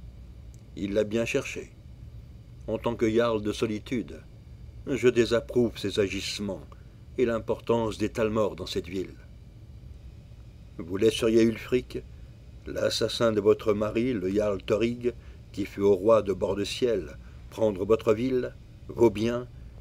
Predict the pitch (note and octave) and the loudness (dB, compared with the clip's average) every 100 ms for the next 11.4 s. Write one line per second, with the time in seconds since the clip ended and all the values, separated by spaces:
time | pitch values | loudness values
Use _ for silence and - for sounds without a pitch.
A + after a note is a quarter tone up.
0 | - - - G#2+ G#2 - A#2+ G2 - G#2+ | -14 -8 -2 0 0 2 2 2 2 4
1 | G#2 A2+ G2+ F#2+ F#2 G2+ G#2 G#2+ A#2+ A2+ | 6 4 2 0 0 0 0 2 4 4
2 | F#2+ G#2 G#2 - C3 A2 - - F#2+ G2 | 2 -2 -2 -4 -2 -2 -4 -6 -4 -6
3 | - A#2 A2 - G2+ G2 G2+ G2+ A#2+ G#2 | 0 2 2 0 -4 -2 -2 -2 -2 -2
4 | - - - - F#2 G#2 G#2 - G2+ G#2 | -8 -16 -12 -10 -4 -4 0 0 0 2
5 | G#2 G2 B2+ - - - - - - - | 0 2 -2 -4 -14 -18 -20 -20 -18 -4
6 | E2 D#2 - F#2+ F#2+ A2+ A#2 G2+ - - | -4 -4 -6 -4 0 2 4 2 -2 -4
7 | G2 G2 G#2 A2 - A2+ G#2 G2 F#2 - | -2 2 2 2 2 0 2 -2 -4 -2
8 | A2+ A2+ G2 - - - - - - F#2+ | 2 2 2 -6 -16 -18 -18 -20 -8 -2
9 | G#2 G2 G#2 G#2+ A2+ A#2 F#2 F#2+ G2+ G2+ | -2 0 6 6 8 6 4 2 2 2
10 | G#2 A2 A2+ - F2 G#2 G#2 G#2 G#2+ G#2 | 0 0 -2 -2 -4 -2 0 0 0 -2
11 | G2+ G2+ A#2 F#2+ | -2 0 0 -2